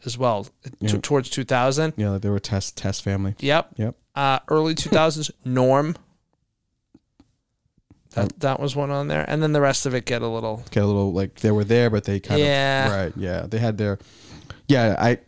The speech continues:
Speaker 2: to get into that slot, it was hard. To ha-, to get, to have a show pitched and, and, and green light, green lidded, and to stay on that, like, that slot, 'cause they knew it was, like, a, that's a prime time spot. Um, thank, oh my God, T J F, man. A lot of good memories, man. A lot of good shows.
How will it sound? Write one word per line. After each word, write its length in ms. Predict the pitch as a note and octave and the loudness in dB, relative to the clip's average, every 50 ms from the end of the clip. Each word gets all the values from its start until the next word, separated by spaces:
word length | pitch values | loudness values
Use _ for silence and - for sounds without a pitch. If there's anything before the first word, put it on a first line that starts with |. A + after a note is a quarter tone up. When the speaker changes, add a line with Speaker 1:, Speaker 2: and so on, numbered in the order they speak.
| - - - | -18 -8 -4
Speaker 2:
to 100 | - C#3+ | -2 -2
get 320 | C3 A2+ - E3+ F#3 - | 0 2 2 2 2 4
into 240 | - E3 A#2+ - - C3+ | 4 2 2 2 2 2
that 220 | C#3+ C3 B2 - | 2 2 2 0
slot, 560 | - - - - A2+ A#2+ B2 A2+ G#2 G2+ - - | -2 -6 -2 0 2 2 4 4 2 2 0 0
it 80 | G#2 | 0
was 140 | G#2 G#2 - | 0 0 -2
hard. 460 | - - A2+ A2 G2 C#2+ A#1+ - - - - - _ _ _ - | -2 -2 0 0 0 0 -2 -6 -12 -16 -20 -20 _ _ _ -10
To 120 | - - G2+ | -4 -2 -2
ha-, 140 | G2+ - - | -2 -2 -4
to 120 | - - | -4 -4
get, 220 | G#2+ G2 B2+ A2+ - | -2 0 0 -2 0
to 80 | - A2 | 0 0
have 160 | A2+ A#2+ B2 | 2 2 2
a 40 | B2+ | 2
show 220 | - - B2 G#2 | 2 2 0 0
pitched 440 | - - A#2 D3+ D#3 - - - - - | 2 4 4 4 4 2 0 -6 -2 2
and, 200 | - G#2+ G#2+ G#2+ - _ - | 2 4 4 2 -2 _ -2
and, 200 | G#2 F#2+ F#2 - | 0 0 2 4
and 140 | G#2+ G#2+ | 4 4
green 300 | F#2+ - B2 B2 B2+ B2+ | 4 6 6 8 8 8
light, 340 | B2+ B2+ B2+ B2+ B2+ - - | 8 6 6 6 4 2 2
green 240 | - A#2+ B2 B2 A#2+ | 2 4 6 6 6
lidded, 320 | B2 B2 A#2+ A#2+ A#2+ A#2 - - - - - - - - | 6 6 6 6 4 2 0 -8 -12 -20 -20 -10 -2 2
and 160 | A#2 B2 A#2+ | 4 4 4
to 100 | - - | 4 2
stay 300 | - - - - A#2+ C#3 | 0 2 4 6 6 8
on 160 | D3+ D3+ D#3 | 8 8 8
that, 200 | D#3 D3+ C#3 - - - | 8 6 6 4 2 2
like, 200 | A2+ G#2+ G2+ - | 2 4 4 4
that 180 | A2 A#2+ A#2+ | 4 4 4
slot, 480 | - - - G#2+ A2 C3+ F#3 G3 - _ - - | 2 2 2 4 4 4 4 2 -2 _ -10 0
'cause 120 | - - A2 | 2 2 4
they 160 | A#2+ C3 C3 | 6 6 8
knew 300 | A2+ A2 C3+ D#3 A#2+ A2 | 8 8 8 8 6 6
it 60 | F#2+ | 6
was, 160 | F#2 F#2 E2+ | 4 4 2
like, 160 | - E2 - | 2 0 2
a, 120 | - E2 - - _ - | 0 0 -2 -2 _ 0
that's 180 | - G#2+ - - | 0 0 2 0
a 60 | - | -2
prime 340 | - - - F2+ E2+ - - | 0 0 2 2 2 0 -2
time 240 | - - - - | -2 -4 -4 -4
spot. 340 | - - - G#2+ G#2 - - - - - - - - - - - _ - | -2 0 0 2 2 0 -2 -6 -20 -20 -20 -20 -20 -20 -20 -20 _ -2
Um, 540 | - G2+ G2 F#2+ F#2 F#2 F#2+ F#2 F2+ G2 G#2 _ _ - | 0 2 4 4 4 2 2 2 0 -2 -4 _ _ -2
thank, 280 | - G#2+ G#2+ A2 - - | 2 4 4 4 4 2
oh 60 | - G#2+ | 0 0
my 120 | G#2 F2 | 0 0
God, 200 | - D2 D2+ - | -2 -6 -6 -6
T 140 | - - G2+ | -2 0 0
J 120 | F#2 G2 | 2 2
F, 260 | F#2 F#2 F#2 F2+ - - | 2 0 0 -2 -2 -2
man. 260 | F#2+ F#2 F#2 F#2+ G2 - | 0 0 0 -2 -2 -2
A 40 | - | 0
lot 140 | G2 G#2 G#2 | 2 2 2
of 60 | G#2 | 2
good 120 | G2 G#2 G2 | 2 2 2
memories, 400 | G2 G2 F#2 F#2+ F#2+ F2 E2+ - | 2 2 2 2 2 2 2 0
man. 160 | F2 F2 E2+ | 0 0 2
A 20 | F2 | 2
lot 140 | F#2+ G2+ G2+ | 2 2 2
of 60 | G2 | 2
good 140 | G#2 F#2+ - | 0 0 0
shows. 360 | - F2+ F2+ F2 F2 - | 2 2 2 2 0 -2